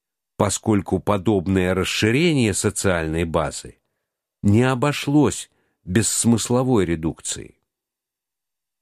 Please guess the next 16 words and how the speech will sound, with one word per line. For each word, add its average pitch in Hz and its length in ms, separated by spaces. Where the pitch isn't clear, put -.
В - 120
плане 135 440
нравственном 127 760
Христос 147 720
ни 117 140
в - 80
какое 143 320
сравнение 98 720
не 90 260
идёт 87 360
ни 92 140
с - 80
Сократом, 110 800
ни 90 80
с - 100
Конфуцием. 71 880